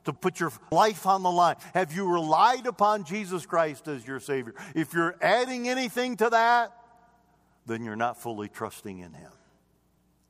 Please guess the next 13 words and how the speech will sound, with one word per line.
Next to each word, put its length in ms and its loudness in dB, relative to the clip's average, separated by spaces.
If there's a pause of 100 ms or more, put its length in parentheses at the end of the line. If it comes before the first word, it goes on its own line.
(680)
Number 240 -4
four, 520 -4 (1120)
faith's 760 -6
enduring 720 -4
promise. 720 -6 (260)
Faith's 520 -4
enduring 500 -6
promise 320 -4 (320)
should 640 2
not 640 0
perish, 800 -6 (840)
but 160 -4
have 480 -4